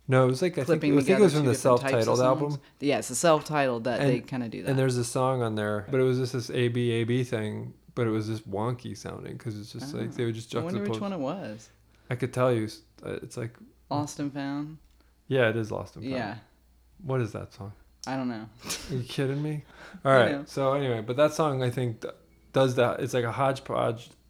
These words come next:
Speaker 1: meaning, like, not the hodge-, is that, is that the right word?
Speaker 2: That
Speaker 1: It's, like,
Speaker 2: song
Speaker 1: two, like
Speaker 2: is just two chords,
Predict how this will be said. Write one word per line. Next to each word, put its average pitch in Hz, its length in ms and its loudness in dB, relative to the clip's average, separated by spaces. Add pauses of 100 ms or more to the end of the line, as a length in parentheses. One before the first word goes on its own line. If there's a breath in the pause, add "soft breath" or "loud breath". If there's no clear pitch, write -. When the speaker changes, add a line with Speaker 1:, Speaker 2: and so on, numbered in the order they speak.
(200)
Speaker 1:
meaning, 123 400 0
like, 110 140 -6 (120)
not 156 240 -2
the 135 80 -4
hodge-, 131 300 -4 (180)
is 165 80 0
that, 202 120 -2
is 170 40 -6
that 196 140 -2
the 196 80 -4
right 190 160 2
word? 190 240 0 (220 loud breath)
Speaker 2:
That 254 120 2
Speaker 1:
It's, 349 100 0
like, 302 60 6
Speaker 2:
song 208 380 4
Speaker 1:
two, 180 320 4
like 131 280 0 (160)
Speaker 2:
is 160 160 -2
just 165 320 6
two 135 180 -2
chords, - 760 -2